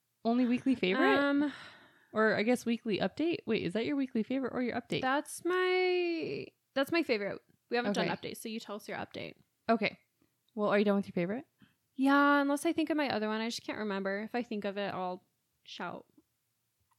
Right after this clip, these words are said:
Speaker 1: Okay.
Speaker 2: So go ahead.
Speaker 1: Okay.
Speaker 2: <laughs>
Speaker 1: So my weekly update, um, I am twenty-three weeks pregnant this week,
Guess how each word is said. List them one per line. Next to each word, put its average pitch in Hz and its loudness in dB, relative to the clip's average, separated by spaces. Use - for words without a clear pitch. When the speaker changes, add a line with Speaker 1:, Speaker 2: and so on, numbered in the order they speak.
Speaker 1:
Okay. 196 -6
Speaker 2:
So - -12
go 233 -4
ahead. 214 -12
Speaker 1:
Okay. 320 12
Speaker 2:
<laughs> 392 6
Speaker 1:
So 247 4
my 233 2
weekly 302 0
update, 196 -2
um, 202 2
I 214 -2
am 208 -2
twenty-three 233 -2
weeks - -6
pregnant 160 -2
this 175 -2
week, 151 -6